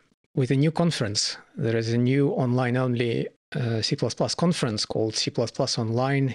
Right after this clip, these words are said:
U K twenty twenty-four. It, uh, runs from, uh, the twenty-ninth of February to the second of March,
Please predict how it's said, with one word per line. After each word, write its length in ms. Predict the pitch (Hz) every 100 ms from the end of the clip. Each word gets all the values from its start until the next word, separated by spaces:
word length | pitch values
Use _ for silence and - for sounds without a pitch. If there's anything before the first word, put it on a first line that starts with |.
| -
U 140 | 120
K 400 | - 151 113 110 _ _ _ _ _ -
twenty 320 | - 107 -
twenty-four. 680 | - 117 110 123 160 120 117 _ _ _ _ _
It, 340 | 127 120 120 - _ _ - - - - _ _ -
uh, 300 | 131 120 120
runs 420 | 120 131 139 139 -
from, 640 | - - 127 131 131 - _ -
uh, 340 | 120 123 120
the 200 | 131 117 120
twenty-ninth 800 | 143 123 - 120 131 135 123
of 100 | 123
February 800 | - - 139 139 147 143 143 143 143 _ _ _ _
to 120 | -
the 80 | 117
second 400 | - 127 135 120
of 120 | 117
March, 500 | 127 117 101 - -